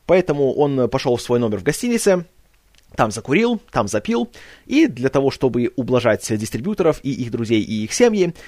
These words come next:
принялся подписывать автографы. Автографы он ставил на фотографиях с кадрами из его фильмов. И тут, среди прочего, ему на глаза попался один из кадров из «Диких ангелов», где он с Брюсом Дерном сидит на двух мотоциклах.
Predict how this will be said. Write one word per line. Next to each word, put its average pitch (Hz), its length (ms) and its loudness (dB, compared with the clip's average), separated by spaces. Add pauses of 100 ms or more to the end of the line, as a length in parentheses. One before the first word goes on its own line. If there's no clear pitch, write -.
(140)
принялся 247 400 0
подписывать 156 360 -2
автографы. - 560 -4 (380)
Автографы 247 540 2
он 156 160 2
ставил 127 320 4
на 131 140 2
фотографиях 101 680 -2
с 113 280 -2
кадрами 151 380 0
из 104 120 -6
его 110 140 0
фильмов. - 400 -12 (340)
И 143 100 0
тут, 294 180 2
среди 233 140 -4
прочего, 175 420 4
ему 131 260 -2
на 139 80 0
глаза 127 180 0
попался 123 640 0
один 117 240 0
из 110 120 -6
кадров 117 380 0
из 120 280 -6
«Диких 117 340 -10
ангелов», 202 640 0
где 127 260 2
он 139 220 0
с 113 40 -6
Брюсом 117 360 -6
Дерном 185 260 2
сидит 131 320 -6
на 117 220 2
двух 110 180 -6
мотоциклах. - 540 -6